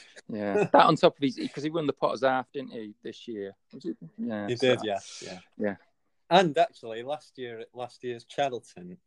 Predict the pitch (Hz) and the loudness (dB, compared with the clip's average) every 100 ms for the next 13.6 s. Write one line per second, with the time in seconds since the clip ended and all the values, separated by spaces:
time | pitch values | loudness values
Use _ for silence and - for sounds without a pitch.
0 | _ _ - 110 - - - 131 - - | _ _ -16 -14 -16 -20 -10 -10 -10 -8
1 | 123 - 135 127 127 127 - 101 90 101 | -8 2 2 2 -2 -4 -4 -6 -4 -6
2 | 98 98 101 90 101 101 98 - 110 107 | -6 -8 -10 -4 -2 -2 -4 -6 -4 -4
3 | 113 104 _ _ _ - _ _ 101 104 | -6 -8 _ _ _ -20 _ _ -8 -6
4 | - - 139 139 - 113 104 - - 113 | -8 0 4 4 4 -6 -6 -8 -4 0
5 | 117 - 110 98 95 95 95 101 - 104 | 0 -2 -4 -4 -4 -4 -2 -2 -2 -4
6 | 98 95 90 90 _ - - 123 117 113 | -2 -2 -4 -6 _ -14 -4 -4 -4 -6
7 | 107 - 117 - 120 113 - - - 95 | -4 -2 -2 -4 -6 -6 -6 -8 -8 -8
8 | 92 _ - - - - 120 120 - - | -10 _ -20 -20 -20 -2 0 0 0 8
9 | 120 117 101 95 - 92 104 104 110 110 | 10 10 8 0 -6 -6 -2 -2 2 0
10 | 101 - 95 98 101 107 113 - 104 104 | 0 -8 -8 -8 -6 -2 -2 -4 -12 -14
11 | _ _ _ _ _ _ - 135 139 135 | _ _ _ _ _ _ -8 0 4 4
12 | 151 - 139 123 131 120 113 123 117 117 | 2 -4 -8 -6 -4 -4 -4 -4 -2 -2
13 | 120 - 117 110 117 120 | -6 -6 -8 -6 -10 -12